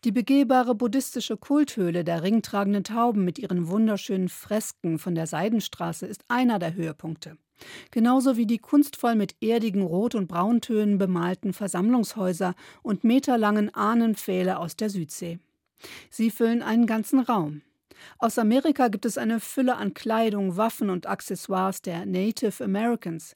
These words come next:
genauso wie tonnenschwere Stelen aus Guatemala oder Funde von Alexander von Humboldt.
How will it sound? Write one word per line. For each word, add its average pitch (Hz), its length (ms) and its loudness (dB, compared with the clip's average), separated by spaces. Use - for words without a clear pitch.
genauso 247 420 2
wie 202 140 -2
tonnenschwere 220 720 0
Stelen 208 540 -2
aus 175 220 -8
Guatemala 196 680 -2
oder 262 260 4
Funde 247 360 4
von 175 300 -4
Alexander 175 520 -4
von 233 220 -2
Humboldt. 175 480 -6